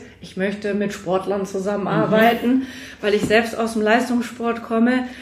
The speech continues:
Speaker 1: Ich habe intensiv Tennis gespielt und ich dachte mir, okay,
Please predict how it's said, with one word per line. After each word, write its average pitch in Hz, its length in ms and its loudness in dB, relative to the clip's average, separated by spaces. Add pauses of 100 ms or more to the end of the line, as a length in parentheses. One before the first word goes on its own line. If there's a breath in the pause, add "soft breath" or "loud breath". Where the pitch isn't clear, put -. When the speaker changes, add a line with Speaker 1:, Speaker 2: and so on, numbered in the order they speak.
(260 loud breath)
Speaker 1:
Ich - 140 -10
habe 214 300 4
intensiv 202 720 2
Tennis 220 320 0
gespielt 233 540 -2
und 202 100 2
ich 180 160 -2
dachte 190 300 -2
mir, 190 280 0
okay, 233 340 2